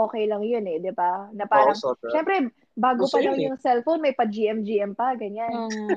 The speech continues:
Speaker 1: Pero as the time goes,
Speaker 3: Share ko
Speaker 1: parang
Speaker 3: lang.
Speaker 1: ako personally, parang, ano ba yan, nakakatamad na mag-text. Like, I prefer call better.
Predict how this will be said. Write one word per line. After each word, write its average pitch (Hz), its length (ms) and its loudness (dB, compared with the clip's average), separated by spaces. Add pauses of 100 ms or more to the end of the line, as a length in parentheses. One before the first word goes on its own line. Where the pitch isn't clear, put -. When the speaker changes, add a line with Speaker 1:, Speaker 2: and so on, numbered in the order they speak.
Speaker 1:
Pero 339 240 6
as 302 160 -2
the 285 160 -4
time 277 240 -2
goes, 233 320 0 (240)
Speaker 3:
Share 262 320 2
ko 262 80 2
Speaker 1:
parang 208 80 2
Speaker 3:
lang. 214 260 -2 (460)
Speaker 1:
ako 262 320 -2
personally, 247 640 -6
parang, 233 480 -6 (480)
ano 226 160 -8
ba 226 80 -4
yan, 311 160 -6
nakakatamad 233 560 -4
na 220 80 -4
mag-text. 214 400 -4
Like, 233 160 -4
I 214 160 -2
prefer 220 400 -4
call 208 320 0
better. 208 560 -4